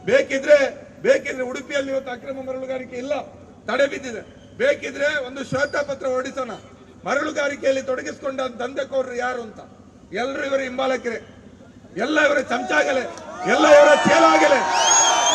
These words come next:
ರಾತ್ರಿ, ರಾತ್ರಿ ಅಕ್ರಮ ಮರಳುಗಾರಿಕೆ ಮಾಡ್ತಾರೆ,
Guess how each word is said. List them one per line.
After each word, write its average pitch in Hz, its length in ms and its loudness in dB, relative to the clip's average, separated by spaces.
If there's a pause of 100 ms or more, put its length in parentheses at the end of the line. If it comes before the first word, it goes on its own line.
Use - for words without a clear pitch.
(220)
ರಾತ್ರಿ, 285 600 4 (420)
ರಾತ್ರಿ 302 380 0
ಅಕ್ರಮ 277 460 0
ಮರಳುಗಾರಿಕೆ 294 500 -2
ಮಾಡ್ತಾರೆ, 262 560 -2